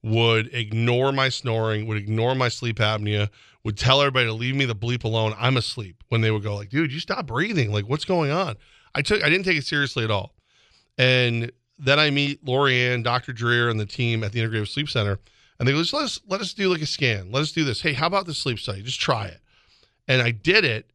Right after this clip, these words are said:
And they were like, "Listen, you have severe sleep apnea. If you add up how many times a night and how long you stop breathing, it's over twelve minutes every hour." So that's,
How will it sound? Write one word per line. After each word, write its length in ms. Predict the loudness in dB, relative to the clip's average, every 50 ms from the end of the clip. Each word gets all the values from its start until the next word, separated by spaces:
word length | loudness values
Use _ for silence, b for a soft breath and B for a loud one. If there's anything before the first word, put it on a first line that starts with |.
| _ _
And 120 | -2 2 2
they 100 | 2 2
were 100 | 2 2
like, 240 | 2 2 0 0 -2
"Listen, 340 | -4 -4 -4 -6 -6 -8 -12 _
you 160 | -6 -2 0
have 240 | 2 2 2 0 -2
severe 560 | -2 -2 -2 -2 -2 -2 -2 0 0 0 0
sleep 280 | -2 0 0 -2 0 0
apnea. 300 | -2 -4 -4 -10 -14 -16
If 120 | -8 -6
you 140 | -4 -2 0
add 240 | 2 2 2 4 2
up 280 | 2 0 0 -2 -6 _ _ _ _ _ _ _ _ _
how 220 | _ -4 0 2 2
many 220 | 4 2 2 0
times 420 | -2 -4 -2 0 2 2 0 0 -4 -4
a 120 | -2 0 2
night 380 | 2 2 2 2 0 -4 -6 _ _
and 100 | -6 -4
how 180 | -2 0 0
long 340 | 0 0 2 2 2 2 0
you 140 | -2 -2 -4
stop 320 | -4 -2 -2 -2 -2 -2
breathing, 440 | -2 -2 0 0 0 -2 -2 -6 -6 b b b b b b b b
it's 180 | -2 0 0
over 200 | 0 0 0 0
twelve 380 | -4 -4 -2 0 0 0 0 0
minutes 320 | 0 0 0 0 -4 -6 -6 _
every 340 | 0 0 0 0 -2 -2 -2
hour." 260 | -2 -4 -6 -8 -12 _ _ _ b b b b b b b b b b b
So 460 | 2 2 4 4 4 2 -2 -6 -12 _ _ _ _ _ _ _ _ _ _ _ _ _ _
that's, 440 | -2 0 0 0 -2 -4 -10 -12